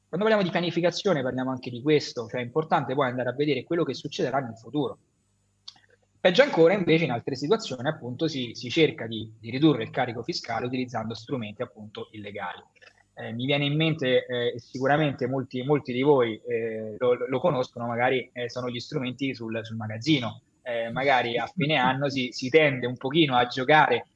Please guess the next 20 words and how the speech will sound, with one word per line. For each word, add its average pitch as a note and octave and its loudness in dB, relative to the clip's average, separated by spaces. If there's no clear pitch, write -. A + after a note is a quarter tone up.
con B2 0
le A#2+ -2
rimanenze C#3 0
di B2 -4
magazzino C#3+ 2
per A#2+ 2
andare C3 4
a, A#2+ 0
eh, A#2+ -4
entrare E3+ 6
in C3+ 0
quelle D#3 6
range C#3+ 2
di, A#2+ -6
di D3 -2
utile B2+ -2
che A2+ -6
riteniamo, A2+ -8
riteniamo, A2+ -8
eh, A2 -4